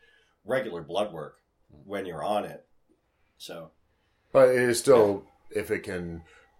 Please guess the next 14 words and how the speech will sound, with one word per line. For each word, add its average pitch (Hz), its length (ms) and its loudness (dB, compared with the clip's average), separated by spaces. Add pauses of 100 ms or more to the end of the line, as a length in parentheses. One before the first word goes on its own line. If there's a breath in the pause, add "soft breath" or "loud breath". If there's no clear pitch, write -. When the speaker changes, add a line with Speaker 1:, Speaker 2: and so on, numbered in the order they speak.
(180)
Speaker 2:
slow 107 460 0
things 101 300 -8
down 92 360 -4
or 87 220 -2
even 82 220 -8
stop, - 580 -6 (180)
you 87 120 -8
know, 76 140 -6
transmissions, 80 960 -12 (260)
that's - 420 -12 (120)
wonderful. 78 640 -14 (100)
Speaker 1:
Yes, - 540 -6 (100)
yes, - 340 -8
absolutely. 92 720 -8